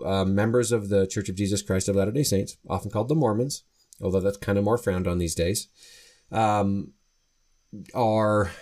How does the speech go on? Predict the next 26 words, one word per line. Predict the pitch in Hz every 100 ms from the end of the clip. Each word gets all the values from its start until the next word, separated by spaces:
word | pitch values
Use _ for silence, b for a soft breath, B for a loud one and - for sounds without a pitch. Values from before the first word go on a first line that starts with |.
| B B
given | - 131 139
the | 127
opportunity | 113 113 - 143 95 123 - B B B -
as | 101 101 101
young | 107 110
men | 104
and | 104
young | 107
women | 123 90 113 131
to | - 104
go | 98
serve | 92 101 104
missions. | 156 - - - - b b b b -
Um, | 101 98 98
there | 117
is | 110
certainly | - 135 127 113
a |
more | 110 110 101
cultural, | - 120 - 117 107 104 104
um, | 98 95 90 87 87 82 - - - -
a, | 101 -
a | - 120
stronger | - 120 131 135
cultural | 127 127 131 123
imperative | 120 120 113 131 -